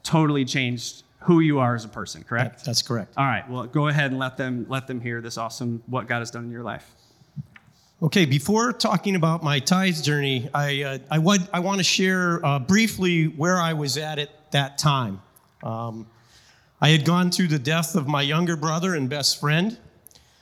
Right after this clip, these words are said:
Speaker 2: the loss of several adoptions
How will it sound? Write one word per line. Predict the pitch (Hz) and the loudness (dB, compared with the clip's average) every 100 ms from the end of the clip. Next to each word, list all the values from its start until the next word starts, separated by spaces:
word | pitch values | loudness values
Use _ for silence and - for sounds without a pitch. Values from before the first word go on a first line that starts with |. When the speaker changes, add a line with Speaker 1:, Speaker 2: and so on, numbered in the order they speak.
| _ _ _ | _ _ _
Speaker 2:
the | 139 | 2
loss | 143 156 170 - | 4 4 4 2
of | 131 | 0
several | - 165 160 147 | 0 2 0 -2
adoptions | 127 143 160 - 196 202 - - | -2 -4 -4 -2 0 0 -2 -6